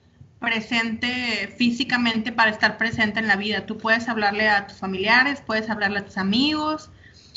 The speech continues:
Eh, r-, en realidad, mu-, muchos somos privilegiados porque tenemos las redes sociales. Eh, ya existen las videollamadas,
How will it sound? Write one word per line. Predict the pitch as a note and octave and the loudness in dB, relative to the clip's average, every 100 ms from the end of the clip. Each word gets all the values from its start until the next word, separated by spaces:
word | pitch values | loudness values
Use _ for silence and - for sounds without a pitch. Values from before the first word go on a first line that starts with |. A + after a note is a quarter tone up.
| - - | -18 -10
Eh, | G3+ G3 F#3+ E3+ G2+ - - | -6 -4 -4 -6 -10 -14 -12
r-, | G#3 B3 | -6 2
en | A#3+ | 4
realidad, | A#3+ A3+ A3 A3+ A3 A3 | 4 4 6 4 2 -2
mu-, | A#3+ A#3+ A#3 - G#3+ A3 G#3+ | 0 0 0 -10 -12 -10 -4
muchos | A3+ C#4+ E4+ E4+ | 0 2 2 0
somos | D#4 C#4 C#4+ | 2 2 0
privilegiados | B3+ A#3+ G#3+ A3 A3 B3+ - | 0 0 -2 2 4 4 0
porque | A#3 - A#3 G3 | -8 -4 0 0
tenemos | G3 G#3 G#3 G#3+ A#3+ | -2 -4 -4 -2 2
las | A#3 | 2
redes | G#3+ G#3 A3 A3+ | 4 2 0 -2
sociales. | A3 - G#3+ A3 A#3+ C4 C#4+ - - _ _ - - - | -6 0 6 6 4 -4 -8 -14 -20 _ _ -20 -20 -16
Eh, | G#3+ G#3 G3 - - _ _ - | -10 -10 -10 -16 -20 _ _ -4
ya | A#3 | 2
existen | A#3 - - B3+ A#3+ C4 A#3+ | 2 0 2 4 4 -2 0
las | G#3+ | 0
videollamadas, | G3+ G3 F#3 F3+ F#3+ G#3 A#3+ C#4+ - - | 0 0 0 2 4 4 2 0 -6 -20